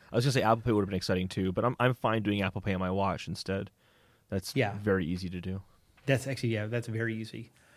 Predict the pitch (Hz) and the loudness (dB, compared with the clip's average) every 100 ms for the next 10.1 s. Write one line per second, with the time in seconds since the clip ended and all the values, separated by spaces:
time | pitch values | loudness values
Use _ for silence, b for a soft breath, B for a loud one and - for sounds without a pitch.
0 | b b b - - - 190 214 311 294 | b b b -16 -12 -2 0 2 2 2
1 | 160 143 143 120 143 147 - _ - 127 | 0 -6 -6 -2 -2 -2 -10 _ -4 -4
2 | - _ - 135 - 131 185 160 110 110 | -6 _ -8 -6 -4 0 0 0 -2 -4
3 | 120 127 123 117 113 123 113 156 160 143 | -6 -2 0 0 -4 -8 0 2 2 0
4 | 131 120 113 110 113 - _ _ _ _ | 0 -2 -2 -4 -6 -12 _ _ _ _
5 | - 123 123 147 113 127 127 110 113 107 | -10 -4 0 0 2 0 0 -4 -4 -2
6 | 113 110 147 120 147 104 117 113 - - | -2 -2 -4 0 0 0 0 -2 -4 -10
7 | 123 110 113 123 - 107 113 113 107 110 | -6 0 2 0 -2 -6 -4 -4 -4 -2
8 | 139 127 123 98 107 107 101 b b - | 0 0 0 -2 -2 -6 -8 b b -6
9 | 117 107 123 104 107 110 107 110 - 123 | -4 0 0 0 -2 -2 -6 -10 -6 -6